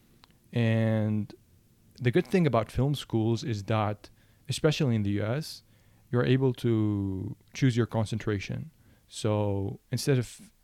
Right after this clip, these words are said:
majoring in a film and television with no concentration whatsoever, you can choose whether you wanna focus on directing, on cinematography,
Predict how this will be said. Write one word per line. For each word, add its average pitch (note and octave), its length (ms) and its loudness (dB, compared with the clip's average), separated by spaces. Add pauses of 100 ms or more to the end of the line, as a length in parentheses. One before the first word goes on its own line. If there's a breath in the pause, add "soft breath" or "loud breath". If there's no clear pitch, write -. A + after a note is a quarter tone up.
(100)
majoring A2+ 380 2
in G#2+ 160 0
a G#2 240 -4
film A#2+ 460 0
and G#2 100 -4
television G#2+ 500 0
with G2 360 -2 (760 soft breath)
no A#2+ 140 4
concentration A#2 680 -2
whatsoever, A2+ 600 0
you G#2+ 220 -4
can G#2+ 180 -4
choose A2 300 -4
whether A2 180 0
you G#2 100 0
wanna G#2 240 -4
focus - 360 -6
on G#2 340 -4 (300 soft breath)
directing, G#2+ 720 -2
on A2+ 100 -2
cinematography, G#2+ 840 -4